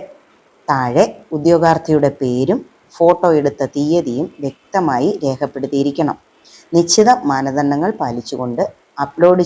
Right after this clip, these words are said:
ചെയ്ത ഫോട്ടോയ്ക്ക് അപ്ലോഡ് ചെയ്ത തീയതി മുതൽ പത്ത് വർഷക്കാലത്തേക്ക്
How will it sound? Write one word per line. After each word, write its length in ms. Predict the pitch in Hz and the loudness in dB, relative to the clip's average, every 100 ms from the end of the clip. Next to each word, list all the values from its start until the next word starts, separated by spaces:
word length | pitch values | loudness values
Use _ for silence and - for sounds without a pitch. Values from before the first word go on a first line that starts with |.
| 156 | 0
ചെയ്ത 220 | 135 135 - - | -2 -2 -6 -8
ഫോട്ടോയ്ക്ക് 600 | 123 120 - 123 123 170 - _ _ _ _ _ - | -8 -6 -4 -6 -4 -6 -6 _ _ _ _ _ -2
അപ്ലോഡ് 520 | 156 - 180 190 190 180 | -2 0 4 4 4 2
ചെയ്ത 220 | 160 160 202 - - | 0 2 -2 -4 -6
തീയതി 360 | 160 170 165 156 | 0 2 2 2
മുതൽ 200 | 143 151 202 - | 2 0 0 -4
പത്ത് 280 | 143 - 226 | -6 -4 0
വർഷക്കാലത്തേക്ക് 920 | 156 - - - 147 139 - 127 127 | 0 0 -6 -2 -2 -2 -4 -8 -4